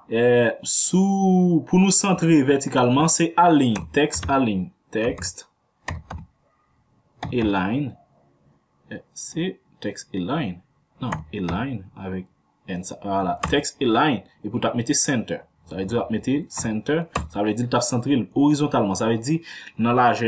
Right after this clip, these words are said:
ta mete nan sant. Kòm mwen pa bezwen nan lajè nan sant, mwen retire text line center, mwen mete sèlman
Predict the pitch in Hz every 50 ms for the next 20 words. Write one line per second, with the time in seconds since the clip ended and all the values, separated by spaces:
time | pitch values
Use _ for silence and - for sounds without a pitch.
0 | 117 120 120 117 - 127 120 123 127 120 120 120 123 - 123 104 87 - - -
1 | _ - - - - - - 156 165 170 170 160 151 135 127 131 123 135 135 120
2 | 120 117 117 117 117 117 117 113 110 107 113 110 110 110 107 - - 147 143 -
3 | 143 131 135 135 135 135 - 139 127 123 123 120 110 - - 113 113 107 107 -
4 | - 120 113 110 104 104 104 107 120 123 120 120 123 123 120 - 117 - - 117
5 | 110 110 107